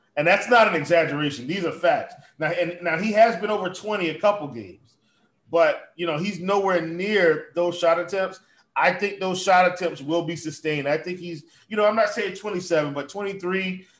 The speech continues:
to twenty-five shot attempts, I think, is there. Uh, he shot very efficiently from the field, thirty-six real points.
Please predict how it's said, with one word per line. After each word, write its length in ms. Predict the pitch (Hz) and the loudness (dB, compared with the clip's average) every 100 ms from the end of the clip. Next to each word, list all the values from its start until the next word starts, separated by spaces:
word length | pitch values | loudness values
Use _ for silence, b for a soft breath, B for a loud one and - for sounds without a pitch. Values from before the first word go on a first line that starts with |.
| - | -16
to 60 | |
twenty-five 680 | 131 185 185 180 180 170 170 | -6 -4 -2 0 4 4 4
shot 220 | 180 165 | 4 4
attempts, 360 | 165 175 160 160 | 4 2 0 2
I 80 | 160 | 0
think, 240 | 165 165 | -2 -6
is 160 | 147 117 | -6 -6
there. 460 | 147 156 151 147 b b _ | -2 0 -2 -4 b b _
Uh, 80 | - 165 | -4 -2
he 100 | 165 | -4
shot 320 | - 214 175 | 2 2 4
very 220 | 175 190 | 2 2
efficiently 520 | 180 180 185 185 156 160 | 2 0 -4 -4 -6 -4
from 220 | 175 165 | -2 -2
the 80 | 156 | -6
field, 480 | - 170 175 156 | -6 0 2 4
thirty-six 480 | 175 185 185 185 156 | 4 4 2 -2 -6
real 320 | 135 160 180 | -2 2 2
points. 460 | 180 175 185 185 - | 2 0 0 -2 -8